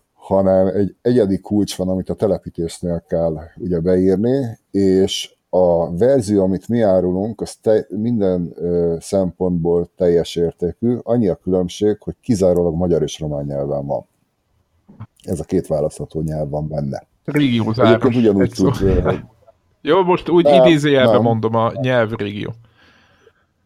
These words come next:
Speaker 1: Igen, azért nem mondtam rá, hogy igen, tehát azért mondtam, hogy régió zár, mert, mert nem erről van szó pontosan.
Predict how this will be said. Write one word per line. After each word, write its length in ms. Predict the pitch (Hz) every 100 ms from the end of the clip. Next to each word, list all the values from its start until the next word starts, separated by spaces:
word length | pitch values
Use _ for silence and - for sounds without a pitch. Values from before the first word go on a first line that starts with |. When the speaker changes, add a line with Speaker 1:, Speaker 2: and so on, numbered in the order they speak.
| _ _ _ _ _ -
Speaker 1:
Igen, 320 | 143 131 113
azért 340 | - 147 151 135
nem 120 | 131
mondtam 300 | 123 120 120
rá, 120 | 117
hogy 320 | 117 110 110
igen, 320 | 120 95 90 87
tehát 180 | 104
azért 200 | 117 110
mondtam, 220 | 101 92 95
hogy 100 | 98
régió 240 | 98 101
zár, 280 | 95 101 101
mert, 420 | 101 95 92 80
mert 340 | 95 92 87
nem 420 | 95 95 87 85 - - 78 78 82 76 73 _ 64 -
erről 500 | 80 82 85 85 82
van 200 | 87 87
szó 180 | - 90
pontosan. 640 | - 90 90 - 117